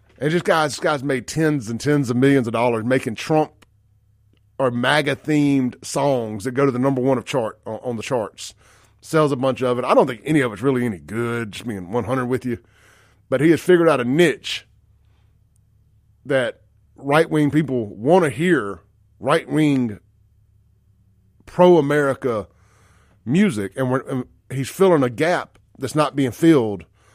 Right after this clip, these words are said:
by the artist. Him, Tom McDonald, some others. I'm not really a fan of any of 'em. I just, I, I don't like, I don't wanna hear left-wing fueled rap.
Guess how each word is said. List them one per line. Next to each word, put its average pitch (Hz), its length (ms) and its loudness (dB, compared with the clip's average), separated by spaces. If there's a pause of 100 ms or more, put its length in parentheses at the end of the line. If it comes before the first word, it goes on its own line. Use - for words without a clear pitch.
(160)
by 143 160 4
the 117 100 0
artist. 117 560 -2 (840)
Him, 151 400 2
Tom 139 260 0
McDonald, 135 580 -2
some 135 180 -6
others. 139 380 -2 (720)
I'm 208 140 0
not 147 120 0
really 131 160 0
a 110 40 -6
fan 156 280 0
of 123 120 -4
any 147 200 0
of 151 160 -2
'em. 120 200 -12 (600)
I 113 60 -16
just, 123 320 -6 (100)
I, 117 220 -14
I 131 100 -2
don't 175 240 0
like, 123 300 -4 (1000)
I 156 80 0
don't 196 120 0
wanna 170 140 -2
hear 147 140 2
left-wing 151 800 -2 (120)
fueled 175 320 0
rap. 175 400 -4